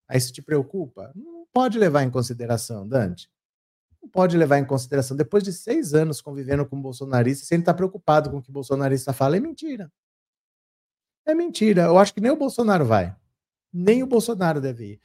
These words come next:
Até o Malafaia já tá falando que ele não vai pra agredir ninguém, que não vai ser bem assim.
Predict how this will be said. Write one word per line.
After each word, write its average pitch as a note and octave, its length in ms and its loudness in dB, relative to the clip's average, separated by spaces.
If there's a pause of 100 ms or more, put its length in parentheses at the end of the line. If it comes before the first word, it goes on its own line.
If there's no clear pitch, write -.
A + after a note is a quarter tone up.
(260)
Até A3 280 4
o B3+ 60 6
Malafaia G#3 760 4
já F#3 140 2
tá F3+ 140 0
falando E3 520 4
que E3 80 -6
ele D#3+ 140 0
não D#3+ 220 0
vai C3+ 600 0 (380)
pra C#3 140 6
agredir C3+ 440 2
ninguém, C3 720 0
que B2+ 120 -6
não B2+ 120 0
vai C3 160 2
ser C3+ 140 -8
bem B2+ 240 -2
assim. C3 460 -8